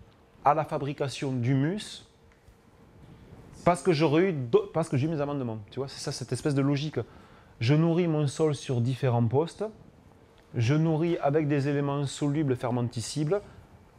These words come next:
pour avoir une minéralisation primaire immédiate, et en plus une minéralisation qui amorce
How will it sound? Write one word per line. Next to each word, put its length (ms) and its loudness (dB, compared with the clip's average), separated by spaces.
pour 280 -4
avoir 420 2
une 120 -4
minéralisation 580 -2
primaire 560 -4
immédiate, 560 0
et 160 0
en 160 0
plus 400 -4
une 80 0
minéralisation 580 0
qui 160 -2
amorce 580 -2